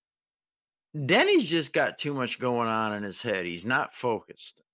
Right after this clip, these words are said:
Um, you know, he's got the whole twenty-three eleven thing going on. He's doing his podcast. He's, he's just,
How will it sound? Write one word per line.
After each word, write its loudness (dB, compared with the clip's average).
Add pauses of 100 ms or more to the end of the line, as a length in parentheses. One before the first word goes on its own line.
(140)
Um, -6 (3000)
you 0
know, 4
he's 4
got 4
the 0
whole 4
twenty-three -2
eleven 2
thing -2
going 2
on. 2
He's -2
doing -2
his -4
podcast. -2
He's, -10
he's -6
just, -2